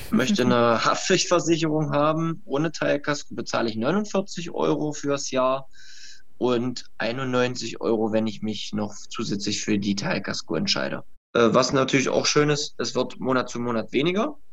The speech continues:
Speaker 2: Also wir haben da eine Staffelung drinne. Wenn man jetzt bis zum ersten vierten wartet, ist es nicht mehr das Geld, was wir gerade erwähnt haben, sondern schon wieder etwas,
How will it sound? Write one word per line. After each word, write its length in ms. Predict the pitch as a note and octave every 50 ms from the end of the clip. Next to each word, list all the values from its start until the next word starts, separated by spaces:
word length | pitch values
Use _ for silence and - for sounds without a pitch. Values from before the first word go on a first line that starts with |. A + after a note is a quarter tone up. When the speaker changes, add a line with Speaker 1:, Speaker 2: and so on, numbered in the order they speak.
| - - - - -
Speaker 2:
Also 280 | - - - A2 A2
wir 100 | A#2 A2+
haben 140 | A2+ A2+ A#2
da 60 | A#2
eine 120 | A2 A2 G#2
Staffelung 400 | - B2+ C#3+ D#3+ F#3 F3 F3 D#3+
drinne. 360 | - D#3+ E3 E3 D#3+ D#3+ C#3+
Wenn 140 | C3+ A#2+ A#2+
man 140 | A#2+ A#2 A#2
jetzt 160 | A2+ - -
bis 140 | - A#2 -
zum 120 | - - -
ersten 280 | - A2 - - -
vierten 340 | - - D3 C#3 - C#3+ C3
wartet, 380 | C#3 - - C3+ B2+ - - - - -
ist 100 | A2 A2+
es 180 | A2+ A2 - A#2
nicht 140 | A2 A#2
mehr 100 | B2 A#2
das 220 | A2 A2+ A2+ - -
Geld, 200 | - A#2+ A2+ A2+
was 180 | A#2 A2+ -
wir 80 | - A2+
gerade 240 | A2 A2+ A2+ A2+ -
erwähnt 340 | - A2+ A#2 B2+ C3 C3 C3+
haben, 180 | B2+ A#2+ A#2
sondern 280 | A2+ A2+ A2+ A2+ A2+ A2+
schon 180 | - A2+ A2
wieder 160 | A2 A2 - -
etwas, 380 | - - - - - - -